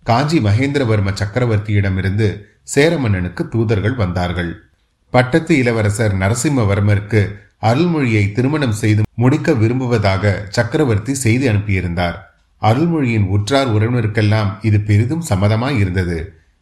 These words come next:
ஆனால் அருள்மொழி அதற்கு இணங்கவில்லை. பார்த்திப சோழரையே பதியாக தன் மனதில் வரித்து விட்டதாகவும்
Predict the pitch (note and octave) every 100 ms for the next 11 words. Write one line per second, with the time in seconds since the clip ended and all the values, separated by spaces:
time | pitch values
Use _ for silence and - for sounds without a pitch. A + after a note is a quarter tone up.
0 | _ - A2+ A2 F#2 - G#2+ G#2+ D3+ B2+
1 | G#2 F#2+ F2 E2+ G2+ F2+ E2 F2+ C3 C3+
2 | F2+ F2 E2 E2 _ _ _ _ _ -
3 | B2+ E3 F#3 D#3+ D3+ B2+ A#2 B2 A2+ A#2+
4 | B2 C3 G2+ G#2+ A#2+ A#2+ C#3 A2 G2 F#2+
5 | A2 A#2 F#2 G2+ B2 B2 G2+ G#2 F#2 F2+
6 | G2 F#2+